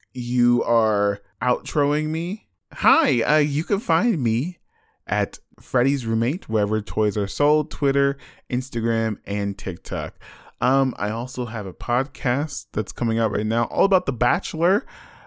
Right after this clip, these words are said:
Uh, it's on Decoding T V with David Jen. It's a pretty good show. It's called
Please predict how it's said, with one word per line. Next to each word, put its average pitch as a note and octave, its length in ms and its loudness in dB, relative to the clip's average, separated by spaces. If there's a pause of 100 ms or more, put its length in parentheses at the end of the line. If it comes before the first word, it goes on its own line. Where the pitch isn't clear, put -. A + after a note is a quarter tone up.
Uh, A#2 360 4
it's A#2+ 160 -2
on D3 260 0
Decoding C3 460 0
T B2 160 0
V A#2 220 2
with A2+ 180 -2
David G2+ 280 0
Jen. G2+ 300 -2
It's G2+ 120 -8
a - 40 -18
pretty G#2 160 -6
good G#2+ 140 -4
show. G#2 220 0
It's A2+ 120 -2
called E3+ 340 0